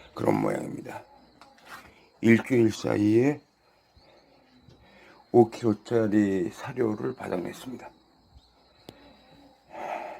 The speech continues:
많이 오고, 많이 오는 것 같아요. 아마 늘었나 봐요. 정말 여기서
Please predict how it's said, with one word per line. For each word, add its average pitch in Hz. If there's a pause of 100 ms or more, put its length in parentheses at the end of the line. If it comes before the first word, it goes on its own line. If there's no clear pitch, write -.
(1900)
많이 113
오고, 92
많이 123
오는 156
것 165
같아요. 127
아마 110 (120)
늘었나 117
봐요. - (3000)
정말 123 (320)
여기서 107